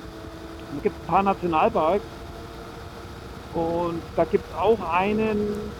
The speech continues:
der sehr bekannt ist für seine Vogelvielfalt. Weil das sind so unsere Zugvögel, wo ja jetzt langsam abhauen aus Deutschland.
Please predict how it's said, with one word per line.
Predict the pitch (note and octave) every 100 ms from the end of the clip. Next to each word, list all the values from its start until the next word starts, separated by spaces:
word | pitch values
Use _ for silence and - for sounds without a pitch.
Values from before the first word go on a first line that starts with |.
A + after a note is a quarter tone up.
| -
der | F#3 E3+
sehr | G3+
bekannt | G#3+ F#3+ F3 G3 G#3
ist | E3 - - -
für | G3+ G3 F#3 F#3 F3+ F3 -
seine | E3+ F3
Vogelvielfalt. | E3 F#3+ A#3+ G#3+ - - E3+ - C#3+ C3 B2+ - - - - - - - -
Weil | - D3+ F3+
das | F3+
sind | F3+
so | G3+ G#3
unsere | A3 A3 G#3 -
Zugvögel, | - D4 - F#3+ F#3+ A3+ E4+ B3 - - - - - D#3+
wo | F3
ja | E3+ D#3+
jetzt | D#3+ G3+ -
langsam | E3+ D#3+ E3+
abhauen | F#3+ G#3+ E3 D#3+
aus | D3+ C#3+
Deutschland. | E3 F#3+ D3 D3 F#3+